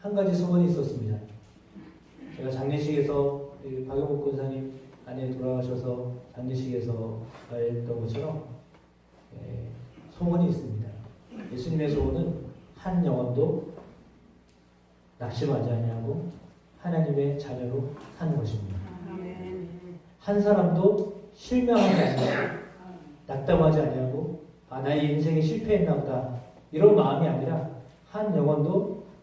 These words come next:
Speaker 1: 하나님이 사랑하신다라고 하는 것을 경험하며 살아가는 것. 그래서 어떤 사람도 하나님의 자녀로 살기를 원하는 것, 그것이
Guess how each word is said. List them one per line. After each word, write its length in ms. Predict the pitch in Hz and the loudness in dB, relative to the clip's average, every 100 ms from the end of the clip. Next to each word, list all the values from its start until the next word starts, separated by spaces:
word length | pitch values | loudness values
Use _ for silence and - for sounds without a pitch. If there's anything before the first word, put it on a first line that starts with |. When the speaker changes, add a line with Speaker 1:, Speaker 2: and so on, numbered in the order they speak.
| - - - | -20 -20 -16
Speaker 1:
하나님이 580 | 190 185 165 156 165 175 - - - | -4 0 2 2 2 0 -4 -12 -14
사랑하신다라고 880 | - 226 202 165 175 151 143 139 147 | -4 2 2 2 2 2 2 2 2
하는 160 | 151 143 | 2 0
것을 460 | 139 190 202 - - - - | 0 2 0 0 -8 -18 -8
경험하며 720 | 143 165 175 - - 170 175 - - | 2 4 6 4 4 0 0 -4 -4
살아가는 440 | 202 190 143 135 131 | 0 0 0 0 0
것. 340 | 127 127 - - - - _ _ _ _ _ _ - - _ _ - - - - - - _ _ _ _ | 0 -2 -6 -12 -20 -20 _ _ _ _ _ _ -20 -20 _ _ -20 -20 -18 -20 -20 -20 _ _ _ _
그래서 420 | - 160 160 160 - | -6 -2 0 -2 -2
어떤 300 | - 220 214 | 2 10 10
사람도 720 | 202 185 175 165 135 - - - - _ | 10 8 8 8 6 2 -2 -10 -20 _
하나님의 680 | 196 185 175 170 165 165 165 | -4 2 4 6 6 4 0
자녀로 800 | - 147 151 165 - - - - - | -4 -4 2 4 4 2 -6 -12 -12
살기를 360 | - 196 170 170 | -2 0 4 6
원하는 420 | 143 127 143 143 | 6 4 2 4
것, 360 | 139 123 120 - - - - | 4 2 0 -6 -12 -20 -12
그것이 640 | - 127 156 143 - | -8 -2 -2 -2 -4